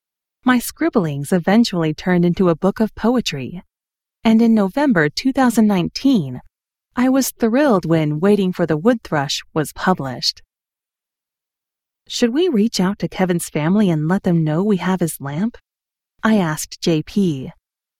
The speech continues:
Though as soon as I said it, I knew better. No, we decided. We shouldn't. The Fletchers had suffered enough.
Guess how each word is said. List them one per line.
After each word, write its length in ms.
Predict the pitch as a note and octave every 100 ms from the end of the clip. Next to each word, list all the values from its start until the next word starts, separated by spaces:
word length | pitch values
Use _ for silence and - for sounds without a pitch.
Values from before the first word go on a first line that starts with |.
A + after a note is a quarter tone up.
| _ _ _ _ -
Though 240 | C4+ C4+
as 160 | C4+ -
soon 240 | - E4
as 140 | B3
I 80 | D#3
said 320 | - - F3
it, 240 | B2 - - _ _
I 160 | A3+ A#3
knew 240 | G#3+ G3
better. 520 | D3+ D3+ C3+ B2 C3 - _ _ _ _ _ _ _ _ _ -
No, 500 | B3+ A3 C#3+ B2 - - -
we 140 | F#3
decided. 600 | E3 - C#3+ B2+ C3 F#3 - _ _ _ -
We 140 | C4+
shouldn't. 560 | - D3+ B2+ A2+ - - _ _ _ _ _ _ _ _
The 120 | C4
Fletchers 580 | - - D#4 - E3+ -
had 160 | E3 -
suffered 360 | G#3 F#3+ E3+
enough. 540 | D3+ C3+ A#2+ - -